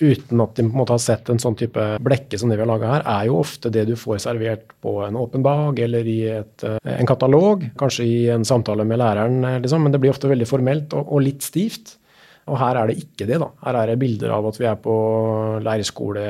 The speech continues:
eller, eh, ja, hjemme hos deg på avslutning og spiller, eh, krokket i haven, og vi er på båttur og, eh, litt sånn hyggelige ting, og mange sånn hverdagslige situasjoner fra, eh, skolemiljøet også, som på en måte foreldrene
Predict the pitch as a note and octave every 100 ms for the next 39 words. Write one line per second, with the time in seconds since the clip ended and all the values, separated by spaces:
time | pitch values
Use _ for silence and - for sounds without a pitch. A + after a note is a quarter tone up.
0 | G#2+ G#2+ G#2+ A2 G#2+ G#2+ G#2+ G#2 G#2+ G#2+
1 | - - - - _ - E3+ E3+ E3+ D3
2 | B2+ A#2+ C#3+ A2+ B2 A#2 A#2+ B2 B2 B2
3 | A#2+ A#2+ A#2+ A#2+ A#2+ A#2+ A#2 A#2+ - B2
4 | C3+ C3+ A2+ A2+ B2+ B2+ B2 A#2+ C3 D3
5 | C3 - - A2+ A#2+ A#2+ A#2+ A#2+ A#2 A#2+
6 | A#2 A#2 A#2+ C3+ D3 D3+ C#3 C3 D3 G#2+
7 | A2+ A#2 G3+ A3+ D#3 C#3+ D#3+ D#3+ D3+ B2
8 | B2+ C3 C#3 D3+ D3+ D3+ A#2 G2+ - B2
9 | A2+ C3+ B2+ G#2+ B2+ - A2 A2 A2+ -
10 | _ _ _ D3+ - F#3 C3+ G#2+ G#2+ B2+
11 | A#2+ - F#3+ D3 E3 C3+ C3+ C3+ A2 A#2+